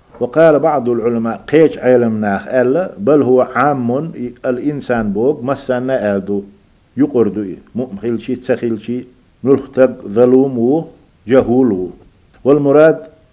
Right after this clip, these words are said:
Луш дерг ал инсану адам ду цигахь луш дерг. بحسب طبيعته. Цун طبيعتي غلقي حجن. Цун кхоллари حجن. Цун природи حجن. Табиат бог.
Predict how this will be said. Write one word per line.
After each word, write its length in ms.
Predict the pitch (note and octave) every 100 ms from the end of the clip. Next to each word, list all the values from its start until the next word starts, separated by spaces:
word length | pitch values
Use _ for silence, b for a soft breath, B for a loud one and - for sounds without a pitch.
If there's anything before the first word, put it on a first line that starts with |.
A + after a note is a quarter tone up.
| _ -
Луш 260 | B2+ D#3+ -
дерг 340 | B2 D#3 D#3
ал 120 | B2+ B2
инсану 680 | B2+ A#2 B2+ C#3+ D3 E3 E3
адам 420 | E3 D#3+ B2+ A2+ G#2
ду 120 | A2
цигахь 460 | - A2+ G2 -
луш 260 | A#2+ C3 -
дерг. 140 | G2+ E2+
بحسب 560 | G#2+ A#2+ C#3+ B2+ A#2 A#2
طبيعته. 720 | C3+ A#2+ A2+ B2+ B2+ A#2 B2 B2+
Цун 240 | A#2 G#2 - b -
طبيعتي 600 | D3+ C3 A#2+ A2+ - A#2+
غلقي 440 | G#2+ C3+ C3 A2+ G2+
حجن. 460 | A2 A#2 G2 F2 - _ _ _ _
Цун 280 | - A2 G#2+ - -
кхоллари 500 | C3+ B2+ B2+ A#2 A2
حجن. 500 | G2 A#2 A2+ G2 E2 - -
Цун 300 | A#2 A#2 G#2 _ _ _ -
природи 600 | C#3+ C#3+ C3 B2+ A2 A2
حجن. 500 | G2 A#2+ A2+ G2+ E2 - -
Табиат 440 | A#2+ A2 G#2+ F#2+ -
бог. 260 | F#2 D#2+